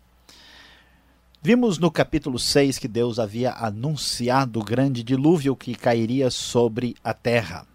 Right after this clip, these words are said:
Agora nós temos, nesses próximos capítulos sete e oito, a descrição do grande dilúvio,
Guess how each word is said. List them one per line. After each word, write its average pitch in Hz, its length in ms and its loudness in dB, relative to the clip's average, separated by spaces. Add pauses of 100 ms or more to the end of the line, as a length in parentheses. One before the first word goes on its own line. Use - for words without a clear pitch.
(520)
Agora 120 420 0
nós 131 320 -2
temos, 131 840 -8
nesses 117 460 -2
próximos 107 500 -6
capítulos 135 800 -4
sete - 340 -6
e 170 60 0
oito, 143 480 2 (420)
a 117 60 -4
descrição 160 880 0
do 123 140 -2
grande 139 400 2
dilúvio, 120 680 2